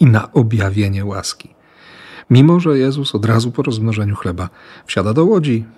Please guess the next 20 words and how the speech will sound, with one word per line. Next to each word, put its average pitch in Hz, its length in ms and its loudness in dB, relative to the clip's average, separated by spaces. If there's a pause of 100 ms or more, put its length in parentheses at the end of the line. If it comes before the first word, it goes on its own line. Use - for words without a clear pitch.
(120)
i 160 100 6
odpływa 92 560 -4 (440)
gdzieś 120 380 0
indziej. 92 640 0 (840)
Po - 80 -4
prostu 123 320 -2
znika. 98 500 -2 (1040)
A 101 80 -2
ci - 140 0
ludzie 127 240 0
zostali 107 360 -2
z - 60 0
pełnymi 104 400 2
żołądkami 92 520 -6 (960)
i - 60 -4
z - 60 -4
konkretnym 113 580 4
znakiem 98 500 0 (400)
Bożej 101 320 2
troski. - 500 -8